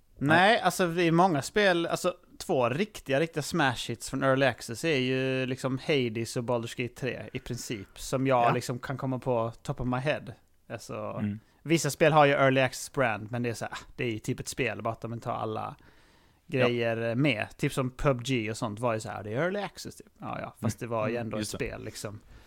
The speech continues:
Speaker 2: Det känns som att det fortfarande skulle kunna vara i early
Speaker 1: Ja,
Speaker 2: access. Alltså,
Speaker 1: exakt.
Speaker 2: det är,
Speaker 3: Ja.
Speaker 2: vissa spel är ju såna att, ja,
Speaker 3: Verkligen.
Speaker 2: men det är fortfarande <laughs> noll punkt nio.
Speaker 1: Gi-, given early access, ja.
Speaker 2: <laughs> Ja.
Speaker 1: Ja. Nej, men det var, det var det.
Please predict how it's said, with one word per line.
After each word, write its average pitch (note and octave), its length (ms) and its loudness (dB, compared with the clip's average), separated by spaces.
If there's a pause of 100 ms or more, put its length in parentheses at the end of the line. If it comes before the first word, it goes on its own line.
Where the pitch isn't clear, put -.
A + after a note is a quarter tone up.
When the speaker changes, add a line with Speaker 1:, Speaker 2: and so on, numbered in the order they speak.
Speaker 2:
Det D3+ 80 -4
känns C#3+ 280 2
som C#3 80 -2
att D3+ 40 4
det F3+ 80 6
fortfarande B2 540 2
skulle D3 180 0
kunna D#3 140 0
vara D3 160 6
i A#2+ 40 4
early A#2+ 160 2
Speaker 1:
Ja, B2+ 60 4
Speaker 2:
access. D#3+ 180 4
Alltså, C#3+ 120 2
Speaker 1:
exakt. C#3 220 4
Speaker 2:
det D3 60 8
är, D3+ 140 8
Speaker 3:
Ja. C#3+ 280 6 (100)
Speaker 2:
vissa D#3 260 6
spel D#3+ 220 8
är D3 40 10
ju B2 100 6
såna A2+ 280 2 (120)
att, - 180 -4
ja, A#2+ 60 -4
Speaker 3:
Verkligen. G#2+ 240 0
Speaker 2:
men C3 80 -2
det A#2+ 180 2
är G3 40 6
fortfarande G3+ 460 2 (440)
<laughs> F3 460 -6
noll E3+ 180 10
punkt D#3+ 200 4
nio. F3+ 360 4
Speaker 1:
Gi-, E3 60 4 (260)
given F#3+ 280 0
early F#3+ 260 2
access, D3 420 0
ja. B2+ 260 0
Speaker 2:
<laughs> B2+ 80 0
Ja. - 140 0 (1500)
Speaker 1:
Ja. B2+ 360 0 (360)
Nej, E3+ 200 6
men F#3+ 120 4
det F#3+ 120 8
var, F3 580 10 (280)
det D3+ 120 0
var D#3 120 8
det. A#3 140 2